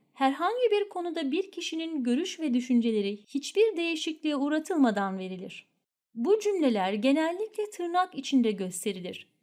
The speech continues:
Dolaylı anlatımlı cümleler ise bir kişinin sözünün söylendiği biçimde değil, bazı değişiklikler yapılarak aktarıldığı cümlelerdir. Beğenme, şaşırma, pişmanlık,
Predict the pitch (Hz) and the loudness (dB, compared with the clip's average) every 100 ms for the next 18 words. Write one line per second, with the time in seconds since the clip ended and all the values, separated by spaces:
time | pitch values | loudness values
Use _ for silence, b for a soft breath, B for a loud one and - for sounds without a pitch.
0 | _ _ 220 262 320 381 440 508 392 381 | _ _ 0 2 6 6 4 2 0 0
1 | 370 381 349 349 226 233 254 262 320 - | -2 -4 -4 -2 2 6 6 6 0 -4
2 | 233 - 175 196 _ _ 208 311 440 427 | -6 -4 -6 -8 _ _ -2 0 0 -4
3 | 415 370 370 381 - 294 294 294 294 - | -2 -4 -4 -4 0 0 2 0 -2 0
4 | 277 277 277 277 269 254 247 254 240 220 | 0 2 2 2 2 -2 -4 0 2 2
5 | 175 220 190 190 320 - b b _ 254 | 0 0 0 -2 -4 -6 b b _ 0
6 | 415 466 392 311 302 302 311 302 294 311 | 0 0 0 0 0 -2 -6 -6 -6 -2
7 | 370 359 285 247 240 370 - 285 - 311 | -2 -2 -4 -2 -2 -2 -6 -10 -6 -4
8 | 302 285 294 240 240 220 202 185 170 165 | -4 -2 -2 0 2 2 0 -4 -6 -12
9 | - _ _ _ _ 226 220 311 320 311 | -16 _ _ _ _ -4 2 4 6 6
10 | 277 226 196 254 - _ _ - - 294 | 6 6 4 -2 -10 _ _ -6 -4 -2
11 | - 277 240 202 196 240 _ _ _ 285 | 0 4 4 2 0 -6 _ _ _ -2
12 | 277 - 269 240 233 208 196 | -2 4 6 6 4 2 -2